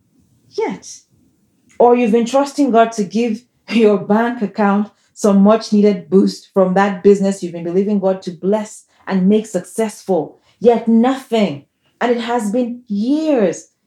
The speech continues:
It could be some other form of frustration. You know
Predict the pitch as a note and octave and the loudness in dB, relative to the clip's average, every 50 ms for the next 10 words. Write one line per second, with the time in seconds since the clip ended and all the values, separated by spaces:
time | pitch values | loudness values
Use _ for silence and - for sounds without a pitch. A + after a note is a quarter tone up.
0 | _ - A#3+ - - C#4 A3 G3+ B3 D4 D#4+ D#4+ - A#3+ A#3 G#3+ G3+ - - C4+ | _ -4 -4 -4 -2 -4 -2 0 0 0 0 -2 -2 -2 -2 -2 -2 -2 -4 -2
1 | C4+ C#4+ D4 D4 C#4+ - C4 B3+ B3 A3 G#3+ A3 G#3+ G#3+ - - G#3+ G#3+ G3+ - | -2 -2 -2 -4 -4 -4 -4 -4 -4 -2 -4 -4 -4 -6 -6 -6 -4 -4 -4 -6
2 | - - - A3 A#3+ B3 B3+ A#3+ - - - G3 F#3+ E3+ D3+ C#3+ D3 - _ _ | -12 -10 -4 -2 0 0 0 -2 -8 -8 -6 -6 -4 -4 -6 -10 -14 -16 _ _
3 | _ _ _ _ _ _ _ _ _ _ _ _ _ _ _ _ _ _ _ _ | _ _ _ _ _ _ _ _ _ _ _ _ _ _ _ _ _ _ _ _
4 | - G3+ A#3 A#3 A#3+ A#3+ A#3+ B3 C4+ C#4+ D4 D4+ D4+ D4+ D4 - | -6 -4 -2 -2 -2 -2 -2 0 2 2 2 2 0 -2 -4 -10